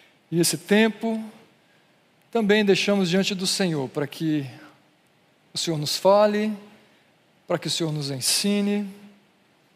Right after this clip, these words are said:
para que a Tua voz seja ouvida. E para isso continuamos na dependência do Senhor, na condução, ó Deus, desse tempo, preparando-nos, preparando nossos ouvidos, preparando os nossos lábios.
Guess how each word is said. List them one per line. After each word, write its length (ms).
para 80
que 120
a 20
Tua 220
voz 240
seja 340
ouvida. 500
E 60
para 220
isso 180
continuamos 560
na 80
dependência 640
do 100
Senhor, 480
na 160
condução, 720
ó 60
Deus, 260
desse 240
tempo, 560
preparando-nos, 840
preparando 500
nossos 300
ouvidos, 500
preparando 520
os 100
nossos 400
lábios. 580